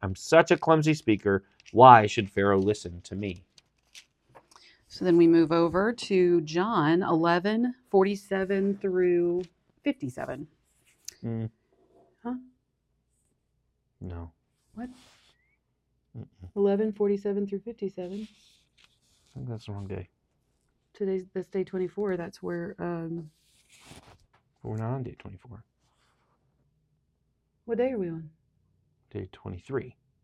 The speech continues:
Speaker 2: Really?
Speaker 1: Yeah.
Speaker 2: Oh, sorry.
Speaker 1: That's okay.
Speaker 2: The eighteen through forty-six.
Speaker 1: That'll do.
Speaker 2: Let's start there. Bethany was only a few miles down the road from Jerusalem, and many of the people had come to console Martha and Mary in their loss.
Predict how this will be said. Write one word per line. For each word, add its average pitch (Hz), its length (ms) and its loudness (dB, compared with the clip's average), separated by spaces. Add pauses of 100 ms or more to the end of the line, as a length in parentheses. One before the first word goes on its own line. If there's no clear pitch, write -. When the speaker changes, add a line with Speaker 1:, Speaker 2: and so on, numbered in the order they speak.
(380)
Speaker 2:
Really? 160 440 -2 (260)
Speaker 1:
Yeah. 208 100 -10 (1500)
Speaker 2:
Oh, 254 220 -8 (320)
sorry. 202 280 -10 (280)
Speaker 1:
That's - 160 -10
okay. 95 240 -4 (460)
Speaker 2:
The 247 200 -4
eighteen 254 420 0
through 226 180 -2
forty-six. 220 640 2 (300)
Speaker 1:
That'll 135 180 0
do. 123 220 2
Speaker 2:
Let's 202 140 -6
start 202 200 -2
there. 202 200 0 (500)
Bethany 262 300 8
was 180 100 6
only 190 200 8
a 175 40 4
few 202 160 4
miles 185 240 8
down 175 160 6
the 165 60 6
road 170 180 6
from 175 140 2
Jerusalem, 160 560 4
and 160 100 6
many 196 220 8
of 180 40 6
the 175 60 4
people 170 300 2
had 160 120 -2
come 180 220 4
to 165 100 -4
console 175 320 0
Martha 175 380 2
and 160 160 -2
Mary 185 260 2
in 156 120 2
their 151 120 2
loss. 196 440 -2